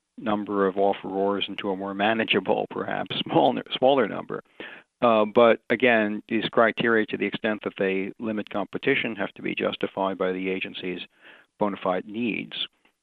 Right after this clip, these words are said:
And, um, you know, one of the problems you can have is if the gating criteria are, are too numerous and too strict, uh, then you may end up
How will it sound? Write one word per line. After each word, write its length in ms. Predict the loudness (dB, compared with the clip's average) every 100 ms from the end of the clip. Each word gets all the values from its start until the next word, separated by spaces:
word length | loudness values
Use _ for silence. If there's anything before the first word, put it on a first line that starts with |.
| -20 -4
And, 680 | 2 4 4 2 0 -6 0
um, 480 | 2 2 0 -4 -12 _ _ _ _ _ _ _ _ -6
you 140 | 0
know, 80 | 2
one 180 | 4 2
of 0 |
the 100 | 0
problems 360 | 0 -2 -2 -2
you 80 | -2
can 140 | -6 -4
have 300 | -2 0 -2
is 60 | -4
if 100 | -8 -6
the 60 |
gating 420 | 2 2 2 -2
criteria 640 | 2 2 4 2 4 6 4
are, 460 | 4 6 6 4 0 _ _ _ _ 4
are 160 | 4 6
too 240 | 6 6
numerous 400 | 6 4 4 4
and 140 | 0 0
too 180 | 2 2
strict, 500 | 2 4 4 2 -2 -2 _ -20 -20 _ 2
uh, 240 | 6 6 6 6
then 240 | 6 6
you 140 | 2
may 260 | 6 4 6
end 260 | 2 0 0
up 200 | -2